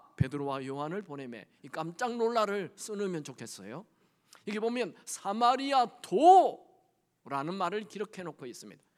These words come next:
아니, 사마리아도 예수를 믿어서 깜짝 놀라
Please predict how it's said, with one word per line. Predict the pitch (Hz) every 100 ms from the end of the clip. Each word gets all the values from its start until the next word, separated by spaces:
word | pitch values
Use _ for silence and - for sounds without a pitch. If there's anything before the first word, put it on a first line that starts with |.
| - -
아니, | 254 302
사마리아도 | 247 - 240 285 311 311 330 277 - - 302 427 440 302
예수를 | 285 - 285 262
믿어서 | 220 202 170 - 311 311 - _ _ _ _ _ _ _ _ _ _ _ _
깜짝 | 320 339 381 - 359 349
놀라 | 330 349 339 294